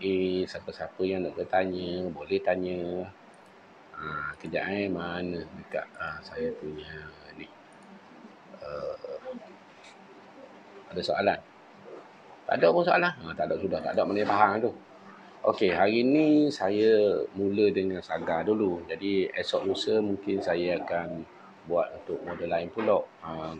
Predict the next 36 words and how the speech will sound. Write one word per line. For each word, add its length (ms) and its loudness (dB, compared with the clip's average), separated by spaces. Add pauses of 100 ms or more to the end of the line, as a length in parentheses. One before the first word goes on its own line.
kalau 540 -4
Saga, 640 2
lepas 260 -2
Saga 400 -4
ada 80 -8
Persona 640 -4
dengan 260 -10
Iris. 400 0
Persona 460 0
Iris 180 2
ni 80 -2
kita 240 -8
join 240 0
lah 80 4
dua. 240 4 (720)
Ah, 640 -6
sebab 320 -2
dia 240 -2
benda 240 -2
yang 240 0
sama 400 -6
je, 160 -2
lebih 240 -8
kurang 320 -4
je. 160 -2 (640)
Ah, 240 -6
kemudian, 960 0 (160)
ah, 420 -6
Ezora. 600 2
Tapi 420 -6
Ezora 240 2
ni 80 2
saya 240 -2
tak 80 -8
berapa 360 -4 (120)
nak 280 -6